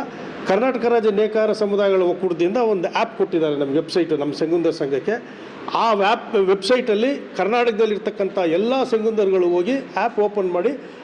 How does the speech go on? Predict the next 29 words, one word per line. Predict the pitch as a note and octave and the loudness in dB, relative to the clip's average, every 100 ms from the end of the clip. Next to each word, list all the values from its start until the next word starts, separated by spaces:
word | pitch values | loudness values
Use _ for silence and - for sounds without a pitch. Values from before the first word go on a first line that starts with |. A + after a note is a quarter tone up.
| - | 0
ಅವ್ರವ್ರ | G3+ A3 G3+ F#3 | 4 4 4 2
ಮನೇಲಿರ್ತಕ್ಕಂಥ | A3+ B3 A3+ A3+ A3 G3+ A3+ A3 E3+ | 2 0 -2 -4 -2 -2 0 -2 0
ಎಲ್ಲ | G3+ A#3+ | 0 2
ಮೆಂಬರ್ಸು | A3+ G3+ G3+ G3 B3 | 2 0 0 0 0
ಅದರಲ್ಲಿ | G#3+ F3+ G#3 A#3+ | 0 0 0 0
ನೋಂದಾಯಿಸ್ಕೊಂಡ್ಬಿಟ್ರೆ | A3 G3+ A3 G#3 - F3 D3 G3+ C4 - - - | 0 0 0 -2 -2 -4 -2 -2 -2 -6 -16 -4
ಅವರು | A#3 C4+ | 0 2
ಕರ್ನಾಟಕದಲ್ಲಿ | B3+ A#3 C4+ C4+ G#3+ B3+ C4+ | 2 2 2 0 2 0 2
ಸೆಂಗುಂದರ್ಗೆ | A#3 B3 B3+ B3 A#3 | 0 0 2 2 4
ಎಷ್ಟು | A3+ A3+ | 2 2
ಜನ | A3+ | 2
ಇದ್ದೀವಿ | A3+ G#3 G3 | 2 2 0
ಅಂತ | F#3+ | 0
ಗೊತ್ತಾಗುತ್ತೆ. | F#3 F#3+ F3+ D3 - C3 - - - - | -2 -2 -2 -4 -6 -8 -10 -14 -8 -2
ಆ | G3+ | 2
ಆ್ಯಪ್ | G#3+ C4 | 2 2
ನೀವು | B3+ A#3 | 2 4
ಓಪನ್ | A#3 A#3+ A3+ | 4 2 2
ಮಾಡಿದ್ರೆ | G3+ F3 A#3 | 2 4 2
ಅಪ್ಲಿಕೇಶನ್ | G#3+ F#3+ A#3+ A#3+ A3 G#3+ | 0 0 0 0 0 0
ನಮ್ಮ | G3 | 0
ಹತ್ರ | G3 A#3+ A#3 G3 D3+ - - | 0 2 2 2 -2 -12 -6
ಇದು | G3 A3+ A3 | 2 4 4
ಇರೋ | G#3+ | 2
ಥರನೇ | A3+ G#3 G#3 | 2 2 2
ಬರುತ್ತೆ, | G3+ F#3+ F#3+ | 2 2 2
ಅದು | E3 D3 | 0 0
ಹೆಸರು | C3+ - F3+ A3+ | -2 -2 0 0
ಬರುತ್ತೆ, | G3 F#3 F3+ A3+ A#3+ | 2 0 0 -2 -2